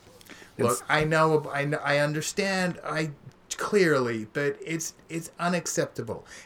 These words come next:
Speaker 2: It goes against every policy and rule I can think of,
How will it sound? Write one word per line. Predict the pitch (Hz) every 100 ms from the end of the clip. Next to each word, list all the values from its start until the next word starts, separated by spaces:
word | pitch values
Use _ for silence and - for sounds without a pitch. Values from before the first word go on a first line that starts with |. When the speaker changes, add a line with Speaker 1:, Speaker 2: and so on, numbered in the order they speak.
| -
Speaker 2:
It | -
goes | 247 240
against | 220 214 190 196
every | 190 190
policy | - - 214 208 - 160 156
and | 160 143 127
rule | 214 220 135 160
I | 170 185
can | 220 190
think | - 254 247
of, | 190 -